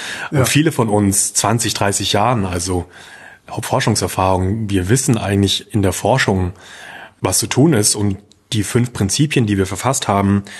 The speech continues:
Speaker 1: äh, das konnten wir auch deshalb so schnell schreiben, weil diese Prinzipien oder das Wissen, das diesen Prinzipien zugrunde liegt, bekannt sind.
Speaker 2: Ja,
Speaker 1: Also
Speaker 2: und
Speaker 1: das
Speaker 2: zwar,
Speaker 1: ist
Speaker 2: also das
Speaker 1: Konsens in der Forschung, muss
Speaker 2: Ja,
Speaker 1: man
Speaker 2: nicht
Speaker 1: sagen.
Speaker 2: nur das, also als ich die gelesen habe, und ich
Speaker 1: Ja.
Speaker 2: bin jetzt kein Forscher, sondern ich bin Podcaster,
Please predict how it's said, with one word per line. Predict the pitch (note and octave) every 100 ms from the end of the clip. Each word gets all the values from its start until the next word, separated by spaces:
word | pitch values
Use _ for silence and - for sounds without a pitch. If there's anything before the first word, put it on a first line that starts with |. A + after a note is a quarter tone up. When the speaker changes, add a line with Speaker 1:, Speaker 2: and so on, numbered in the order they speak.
| - - - -
Speaker 1:
äh, | G2+
das | G2 G2
konnten | - A2+ B2+ A2+
wir | F#2+
auch | -
deshalb | A#2+ - G#2+ G2
so | G#2
schnell | A2 G2 G2+
schreiben, | - G2 G2 G2+ G2+ G2
weil | F#2 F#2
diese | G2 F#2+ G2
Prinzipien | - - F2+ - C3 D3 A2+ G2
oder | F2+
das | E2+ -
Wissen, | C3 - G#2
das | F#2+
diesen | G2+ F#2+
Prinzipien | F#2 - F#2 - A#2 F#2+
zugrunde | - F#2 G2 A2
liegt, | G2 G2 G2+ - - - - - -
bekannt | - - A2 B2+
sind. | - E2+ - - _ - -
Speaker 2:
Ja, | C#3+ D3+
Speaker 1:
Also | C#3+
Speaker 2:
und | -
Speaker 1:
das |
Speaker 2:
zwar, | -
Speaker 1:
ist | G#2
Speaker 2:
also | -
das | C3
Speaker 1:
Konsens | B2 D3 G2+ F#2+ G2
in | G2+
der | G2
Forschung, | - G#2 C3 - D#2+
muss | F2
Speaker 2:
Ja, | C3
Speaker 1:
man |
Speaker 2:
nicht | C#3+
Speaker 1:
sagen. | C#3+
Speaker 2:
nur | C#3+
das, | C3 C#3 -
also | C3+ B2
als | B2+ C3
ich |
die | D#3
gelesen | B2+ A#2+ D3 D3
habe, | B2 A#2+
und | B2+
ich | B2+
Speaker 1:
Ja. |
Speaker 2:
bin | C#3+
jetzt | C#3 -
kein | - B2 D3+
Forscher, | - A#2+ A2+ C#3+
sondern | A#2 B2 B2
ich | A#2
bin | B2 A2
Podcaster, | E3+ - C3 B2+ - B2